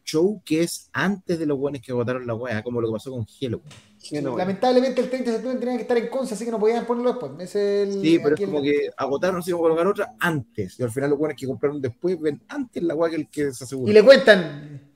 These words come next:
Speaker 3: "Oye, yo lo vi".
Speaker 1: La misma que un Halloween, yo, digo, por suerte pude cambiar el ticket, pero era absurdo la wea.
Speaker 3: ¿Qué más? Eh, ahí está, que Isaac Rojas nos decía, sí, eh, Rob Rock y Narnia,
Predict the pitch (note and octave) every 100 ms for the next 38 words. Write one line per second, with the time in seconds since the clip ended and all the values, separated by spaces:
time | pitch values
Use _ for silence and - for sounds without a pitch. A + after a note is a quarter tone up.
0 | - G#3 G#3+ G#3+ A3+ B3 B3+ - - -
1 | - _ _ _ _ _ _ _ _ _
2 | - - F3+ G#3 G#3 G3+ F#3+ A#3 G#3 E3
3 | D#3+ - D3 B2+ - A2 D#3+ D#3+ D3 C#3+
4 | C#3+ D#3 D#3 - B2 G2+ F#2+ G2 G2+ A2+
5 | A#2 - F#4+ E4 B3 A#3+ F3 - _ _
6 | _ _ - D#3+ - - _ _ _ _
7 | _ _ _ _ - - _ _ _ -
8 | B3+ B3 - - - G3 F#3 F#3+ F#3 F#3
9 | G3 - - - G3 A#3+ C4 F#3 - -
10 | - F#3 F#3 G#3 G#3 - G#3+ G3+ A3+ A3
11 | G#3+ G#3+ G#3 G#3 B3 - - A#3+ F3 -
12 | - _ - F#3 F#3+ G3 F3 B3+ G#3+ C4
13 | D4+ - G#3+ G3 B3 A#3+ G#3 F3+ E3 C#3+